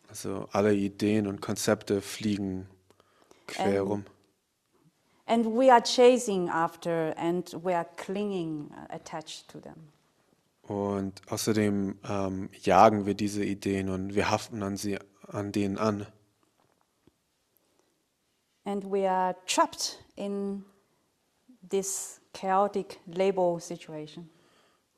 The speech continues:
Speaker 1: Und wir sind gefangen in dieser chaotischen, äh, Beschreibungssituation.
Speaker 2: When we are trapped, we mistaken, we are mistaken, uh, labels as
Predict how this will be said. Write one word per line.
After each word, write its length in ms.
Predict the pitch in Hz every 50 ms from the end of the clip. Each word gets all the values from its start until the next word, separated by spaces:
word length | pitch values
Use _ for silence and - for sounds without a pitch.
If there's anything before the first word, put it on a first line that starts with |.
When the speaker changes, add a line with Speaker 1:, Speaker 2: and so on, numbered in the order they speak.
| _ - -
Speaker 1:
Und 340 | 113 110 110 104 107 107
wir 100 | 110 107
sind 180 | 104 110 107 107
gefangen 420 | - 104 - - - 110 110 117 110
in 120 | 110 104 104
dieser 260 | 104 101 104 104 101
chaotischen, 920 | - - 110 104 104 110 107 - 107 - - 107 104 101 101 98 101 -
äh, 320 | 101 101 101 98 98 98 104 107 _ _ _ _ _ _ _ _ _ _ _ _ _ _ _ _ _
Beschreibungssituation. 1900 | - 101 - - - 95 95 104 113 117 107 101 98 - - - - - - _ _ - 113 107 104 - 107 98 95 92 - - - 107 101 98 104 107 104 - _ _ _ _ _ _ _ _ - - - _ _ _ _ _ _ _ _ -
Speaker 2:
When 180 | 202 202 202
we 80 | 208 196
are 120 | 185 190
trapped, 500 | 190 - - 240 262 247 240 - - -
we 260 | 247 220 202 220 220
mistaken, 1120 | 196 214 240 262 262 - - - 214 214 220 220 214 - - 208 208 196 196 196 202 196 -
we 140 | - 196 196
are 60 | 185
mistaken, 840 | 190 214 269 262 - - 226 208 202 202 202 - 190 185 180 185 - -
uh, 60 | 180 165
labels 520 | 170 202 226 247 240 214 190 175 175 - -
as 360 | 165 160 165 - - -